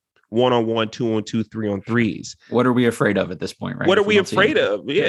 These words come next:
Speaker 1: and it's, it's like, okay, so we're, so we're not gonna see that either? Okay, that, that's weird. So I don't, I don't know if Washington would take that chance with him. Um, I've heard that they're, they're in a tough spot when evaluating him. Now, that's not saying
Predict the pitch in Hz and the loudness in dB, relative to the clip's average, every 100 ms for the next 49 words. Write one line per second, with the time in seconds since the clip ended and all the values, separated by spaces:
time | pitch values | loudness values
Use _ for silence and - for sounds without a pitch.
0 | 139 147 143 - 143 151 139 139 160 143 | 4 2 0 -4 0 0 2 -2 0 -2
1 | 147 135 127 - - 147 143 143 123 131 | -2 -2 -4 -6 -4 0 2 0 -2 -2
2 | 113 120 123 98 127 196 330 _ _ _ | 2 2 2 0 0 0 -2 _ _ _
3 | - 117 110 113 156 139 143 139 147 170 | -4 -2 0 0 2 0 2 -2 0 0
4 | 147 143 135 185 190 - _ _ - 277 | 2 2 4 4 0 -6 _ _ -2 2
5 | 269 147 127 139 131 139 120 135 127 117 | 2 4 2 2 -2 -4 -2 -2 0 0
6 | 110 - 113 117 - 110 117 110 - _ | 0 -2 -2 -2 -4 -4 -2 -2 -6 _
7 | 101 101 98 - - 139 147 139 123 120 | -2 0 -2 -4 -2 0 2 0 2 0
8 | 90 _ 117 117 - - 123 113 135 127 | -2 _ -2 -2 -2 -2 0 2 2 2
9 | 135 120 - 147 - - 131 113 117 104 | 0 -2 -2 -2 -4 -4 -2 -2 -4 -2
10 | 113 110 98 101 92 120 135 147 151 131 | 0 0 -4 -10 -4 0 2 2 2 0
11 | 117 143 131 120 113 | 0 0 0 0 -2